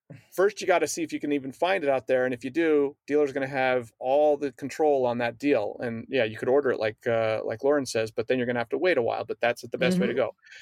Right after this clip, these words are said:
Speaker 1: If you can say, "You know what? I've got two or three models. And within those two or three models I'm considering, I got a couple model years on the used side and a couple colors and all. And you know what? I'm not looking in the ten or twenty mile radius around my house. I'm looking in the one to three hundred mile radius around my house."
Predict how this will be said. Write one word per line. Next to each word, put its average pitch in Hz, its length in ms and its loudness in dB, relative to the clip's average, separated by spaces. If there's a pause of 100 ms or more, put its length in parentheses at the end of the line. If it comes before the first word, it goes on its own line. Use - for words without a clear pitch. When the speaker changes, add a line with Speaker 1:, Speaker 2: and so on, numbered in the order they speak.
(180)
Speaker 1:
If 175 240 2
you 185 140 -4
can 175 180 -4
say, 160 220 2
"You 165 100 -2
know 208 120 2
what? 226 280 2 (100)
I've 156 120 -4
got 175 180 0
two 185 100 -2
or 190 80 2
three 196 200 -4
models. 143 360 -6 (220)
And 170 180 2
within 214 300 2
those 214 160 2
two - 160 0
or 202 60 4
three 208 180 -2
models 202 260 0
I'm 190 120 -2
considering, 196 420 -2
I 190 80 -4
got 190 140 2
a 190 40 -2
couple 214 240 0
model 190 320 2
years 185 460 2
on 135 120 -2
the 147 100 -4
used 160 280 -8 (200)
side 120 280 -2
and 127 80 -2
a 139 60 -4
couple - 300 -2
colors 143 560 2
and 123 80 -4
all. 113 160 -8 (160)
And 175 60 -4
you 190 60 0
know 208 100 4
what? 214 220 4
I'm 180 100 -2
not 196 160 0
looking 190 280 -2
in 170 80 -4
the 147 60 0
ten 170 260 -4
or 156 60 0
twenty 185 240 -2
mile 160 180 2
radius 143 300 0
around 139 140 0
my 135 100 0
house. 147 240 -2
I'm 156 120 -4
looking 165 240 -4
in 165 120 -2
the 151 80 0
one 180 300 0
to 160 60 -2
three 202 220 -2
hundred 175 300 -2
mile 123 240 -4
radius 123 280 -2
around 123 120 -4
my 117 80 -6
house." 120 140 -8